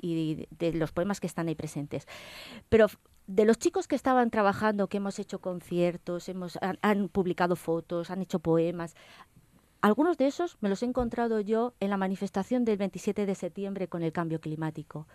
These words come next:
con las pancartas, pero y sabiendo de lo que estaban hablando. Nos han, e-, ellos están ya organizados, están hablando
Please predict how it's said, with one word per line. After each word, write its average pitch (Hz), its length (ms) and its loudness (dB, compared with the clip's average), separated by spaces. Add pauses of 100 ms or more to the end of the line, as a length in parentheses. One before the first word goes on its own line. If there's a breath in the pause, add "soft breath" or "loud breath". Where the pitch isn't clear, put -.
(640 loud breath)
con 233 160 8
las 220 140 6
pancartas, 220 560 4
pero - 240 2
y 233 80 -2
sabiendo 240 500 4
de 202 80 6
lo 196 100 4
que - 60 -8
estaban 190 340 0
hablando. 180 520 2 (240 loud breath)
Nos 220 180 0
han, 311 120 4
e-, 262 280 0
ellos 311 300 6
están 262 320 4
ya 277 140 6
organizados, 220 800 2
están 262 220 -2
hablando 311 400 6